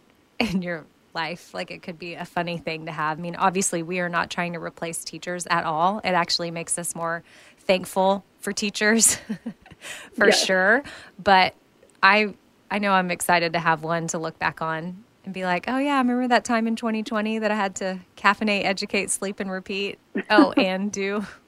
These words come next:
Speaker 1: work and
Speaker 2: Everything else I normally do.
Speaker 1: all the
Speaker 2: Yeah.
Speaker 1: other things." So that might be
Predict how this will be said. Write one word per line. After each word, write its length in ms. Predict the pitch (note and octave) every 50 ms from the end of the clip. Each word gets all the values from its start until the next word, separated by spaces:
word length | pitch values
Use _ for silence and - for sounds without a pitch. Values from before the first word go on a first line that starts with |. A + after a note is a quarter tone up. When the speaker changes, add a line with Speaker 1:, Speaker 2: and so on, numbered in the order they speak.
| _ _
Speaker 1:
work 380 | - G3+ G3+ G3 G3+ - - - -
and 320 | - G#3+ G3 F#3+ G3 - - -
Speaker 2:
Everything 320 | A3 G#3+ A3 A3 A3 G#3
else 160 | G3 F#3+ G#3
I 80 | A#3 G3+
normally 320 | G3 G3 G3 G3+ G#3 G#3+
do. 160 | G3+ G#3+ G#3+ G#3+
Speaker 1:
all 180 | G#3+ G#3+ A3 G#3+
the 80 | G#3+
Speaker 2:
Yeah. 60 | A3
Speaker 1:
other 220 | A3 - - C#4+ C4
things." 520 | - A#3 G3+ A3+ A#3+ C4 C#4+ D4 - - - - - - - - - -
So 360 | - - - A3+ G#3 G#3+ G#3+
that 220 | G#3 G#3+ G#3+ G#3
might 180 | A3+ A#3 A3 F#3+
be 300 | E3+ G3 F#3+ F3+ F3+ F3